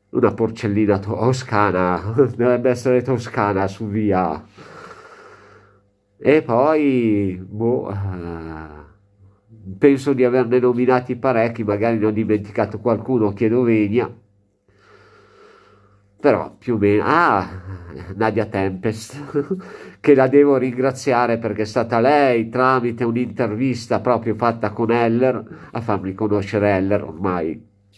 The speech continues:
cinque o sei anni fa. Io ve lo consiglio il canale di Heller.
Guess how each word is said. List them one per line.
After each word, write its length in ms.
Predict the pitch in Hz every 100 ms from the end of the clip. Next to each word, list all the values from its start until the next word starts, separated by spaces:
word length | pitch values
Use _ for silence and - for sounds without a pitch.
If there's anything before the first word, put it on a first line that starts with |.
| _ _ _ _ _ _ _
cinque 380 | - 151 135 123
o 40 |
sei 260 | 113 120 110
anni 220 | 95 92
fa. 320 | 95 113 110 _ - - - - - - - - - _ _ _ _ _ _ _ _ _ -
Io 160 | 127
ve 100 | 123
lo 120 | 117
consiglio 540 | 117 151 135 135 123 110
il 60 |
canale 380 | 107 104 104 104
di 160 | 117 127
Heller. 440 | 98 107 120 95